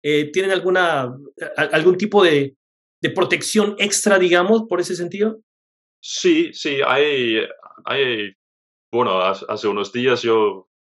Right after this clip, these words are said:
Speaker 2: en, en, en T V dos de Dinamarca había un, un diálogo entre los de la Amnesty International para co-, para tener más conocimiento sobre, sobre los aspectos, pero sí, sí hay, eh,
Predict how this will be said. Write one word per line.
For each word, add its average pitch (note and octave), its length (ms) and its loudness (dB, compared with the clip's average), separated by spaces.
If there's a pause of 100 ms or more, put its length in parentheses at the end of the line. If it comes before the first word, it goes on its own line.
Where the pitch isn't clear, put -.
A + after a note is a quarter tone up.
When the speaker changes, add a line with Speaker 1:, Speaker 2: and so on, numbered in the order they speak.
(160)
Speaker 2:
en, - 400 -12
en, G2 220 -8
en F#2+ 160 -12
T G#2 100 -2
V F#2+ 100 -2
dos B2 200 0
de B2 80 -2
Dinamarca G#2+ 600 -2
había G2 340 -2
un, F#2+ 320 -6
un F#2+ 160 -10
diálogo G2+ 500 0
entre F#2 400 -4
los F#2 200 -6
de G2 100 -4
la F#2 100 0
Amnesty F#2+ 300 -6
International F#2+ 680 -6
para E2+ 200 -10
co-, F2 200 -10
para F2 280 -8 (180)
tener F#2+ 300 -4
más F#2+ 180 -4
conocimiento G2 640 -8
sobre, F#2 340 -6
sobre F#2 240 -10
los F2+ 160 -10
aspectos, F#2+ 480 -6
pero G2 160 -4
sí, A2+ 260 -10 (320)
sí A#2 160 -2
hay, A#2 220 4
eh, F#2+ 360 2